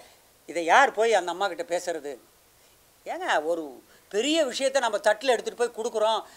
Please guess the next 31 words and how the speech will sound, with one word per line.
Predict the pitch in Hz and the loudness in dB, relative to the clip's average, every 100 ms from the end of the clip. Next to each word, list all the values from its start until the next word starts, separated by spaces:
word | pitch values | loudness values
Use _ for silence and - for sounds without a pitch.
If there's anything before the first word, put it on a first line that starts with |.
| - | -2
அவங்களுக்கு | 170 247 247 220 | 2 4 2 -2
இது | 202 | -8
பெரிய | - 214 262 | -4 -2 0
சாதகமான | - 196 233 233 214 220 214 | 0 4 4 4 2 0 0
விஷயம், | 185 185 202 220 - - - | -4 -4 -2 -2 -4 -12 -12
முதல்வர் | 170 214 262 254 247 | -4 2 4 4 4
பதவியே | 214 220 240 214 | 2 2 0 -2
விட்டு | 196 233 | -4 -8
கொடுக்குறோம் | 208 190 196 180 - - | -6 -4 -2 -2 -6 -6
அவங்களுக்கு, | 185 202 185 208 202 - - | -4 -4 -2 -2 -2 -4 -10
இதை | 180 180 | -8 -2
யார் | 165 196 277 | 6 8 8
சொன்னா | 208 226 214 | 6 -2 0
என்ன?" | 196 185 175 - - _ _ _ _ _ - | 0 -2 -4 -6 -16 _ _ _ _ _ -10
நான் | 147 147 | -6 -4
என்ன, | 160 147 151 | -4 -6 -6
எனக்கு | 151 190 208 | -2 0 0
வந்து | 233 247 | 4 4
அந்த | 233 226 | 6 4
அம்மா, | 226 220 - - | 4 0 -2 -4
புரட்சி | 214 226 220 | -2 0 0
தலைவி | 220 214 | 2 4
அம்மா | 196 214 208 | 2 2 0
வந்து | 196 214 | 0 -6
நேரடியாக | 190 220 214 214 202 | 0 0 2 2 2
பழக்கம் | 190 208 196 | 2 0 -4
இல்லை, | 214 233 - - _ _ _ _ _ _ _ - | 2 4 4 -4 _ _ _ _ _ _ _ -6
நேரடியாக | 202 208 208 196 | -4 0 2 2
அறிமுகம் | 202 190 196 | 2 -4 -6
இல்லை. | 190 214 165 - _ _ _ _ _ - | -2 0 0 -2 _ _ _ _ _ -6
ஆனா, | 175 208 233 233 | -2 4 4 2